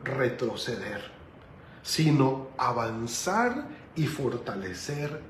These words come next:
mi fe". Final del capítulo diez, pero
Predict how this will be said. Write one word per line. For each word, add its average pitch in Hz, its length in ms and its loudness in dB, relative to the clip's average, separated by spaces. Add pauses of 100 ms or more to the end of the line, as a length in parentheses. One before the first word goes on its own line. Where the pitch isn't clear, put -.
(560)
mi 147 100 2
fe". - 420 -6 (1400)
Final 208 760 10
del 262 220 6
capítulo 196 800 6
diez, 123 680 2 (760)
pero 147 640 8